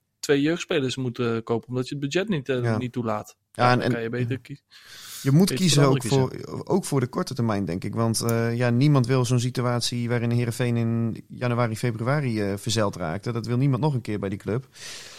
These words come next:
Speaker 1: Nee, maar je gaat ook toch, ik ga je een voorbeeld schetsen. Kijk, de Van Ewijk gaat bijvoorbeeld, eh, is een speler waarvan we zeggen van, nou, dat is een jongen die gaat Heerenveen wel wat opleveren.
Speaker 2: Absoluut.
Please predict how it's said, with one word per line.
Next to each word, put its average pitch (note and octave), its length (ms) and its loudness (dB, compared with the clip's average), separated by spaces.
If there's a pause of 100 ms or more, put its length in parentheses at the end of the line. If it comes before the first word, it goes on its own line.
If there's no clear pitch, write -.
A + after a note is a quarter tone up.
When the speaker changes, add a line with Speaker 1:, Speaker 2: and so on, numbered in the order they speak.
(440)
Speaker 1:
Nee, D3 240 6
maar C#3+ 100 2
je D3+ 60 4
gaat E3 160 2
ook D#3+ 140 4
toch, - 260 -6
ik D#3 160 -4
ga - 100 0
je F3 60 6
een E3+ 60 -4
voorbeeld C3 240 0
schetsen. A#2+ 360 -6
Kijk, C3 180 -6
de C#3+ 160 0
Van C#3+ 140 -10
Ewijk E3+ 400 4
gaat D3+ 180 -4
bijvoorbeeld, C#3 440 -4
eh, B2+ 420 -2
is B2 200 -6
een B2+ 80 -6
speler C3 360 0
waarvan B2+ 260 -2
we A#2+ 80 -2
zeggen A#2+ 240 -4
van, B2+ 100 -8
nou, A#2+ 180 -6
dat C3+ 160 -8
is C#3+ 120 -4
een C#3+ 80 0
jongen C#3 240 -2
die C3 100 -2
gaat B2+ 140 -4
Heerenveen B2 460 -4
wel A#2+ 140 -4
wat A#2+ 120 -8
opleveren. A#2 560 -8 (100)
Speaker 2:
Absoluut. G#2 420 -6